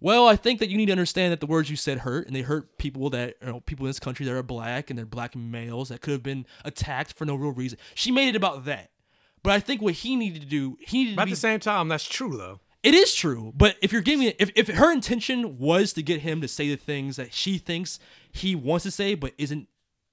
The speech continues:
Speaker 1: explaining correctly, I think you have, as an inter-, a good interviewer, you should be able to massage the person you're interviewing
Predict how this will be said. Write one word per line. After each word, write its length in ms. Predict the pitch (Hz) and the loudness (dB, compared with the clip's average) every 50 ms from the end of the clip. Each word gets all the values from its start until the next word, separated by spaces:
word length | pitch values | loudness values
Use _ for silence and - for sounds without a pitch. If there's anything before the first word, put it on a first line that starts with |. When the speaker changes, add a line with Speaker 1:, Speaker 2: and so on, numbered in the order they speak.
| _ _ _ | _ _ _
Speaker 1:
explaining 520 | - - - - - - 147 160 185 196 | -8 -6 -6 -6 -6 -4 -4 -2 -2 -2
correctly, 480 | - - 226 226 - 262 262 277 285 - _ _ - - _ - _ | -2 -2 -2 -2 -2 -4 -6 -6 -6 -10 _ _ -20 -20 _ -6 _
I 140 | - 180 202 | 2 2 4
think 240 | - 233 240 - - | 4 2 0 0 0
you 160 | 190 180 180 | -2 -2 0
have, 200 | 175 180 - - - | 0 0 -2 -2 -4
as 120 | 175 180 | -2 -2
an 80 | 180 165 - | -2 -2 0
inter-, 220 | 160 196 254 247 - | 0 0 0 0 -2
a 40 | 165 | 0
good 180 | 143 - 330 - | 2 4 4 6
interviewer, 580 | 196 254 226 147 131 127 123 113 113 113 - _ _ _ _ _ _ - | 6 4 2 2 0 -4 -6 -8 -10 -12 -16 _ _ _ _ _ _ 0
you 100 | 180 226 | 0 2
should 140 | 208 233 214 | 2 2 2
be 60 | 233 | 0
able 180 | 196 180 202 | 0 0 -2
to 340 | - - 196 170 160 156 - - | 0 2 4 4 4 2 -2 -4
massage 800 | 143 160 151 - - - 190 175 202 190 180 165 156 143 127 | -4 -4 -4 -4 0 2 4 6 8 6 6 4 2 0 -4
the 80 | 143 147 | -4 -4
person 380 | - 175 165 151 143 - 151 | -2 0 0 -2 -2 -4 -6
you're 100 | 139 127 | -8 -6
interviewing 640 | 127 165 196 185 160 143 139 131 123 117 117 117 | -4 -2 0 0 0 -2 -4 -4 -6 -6 -10 -12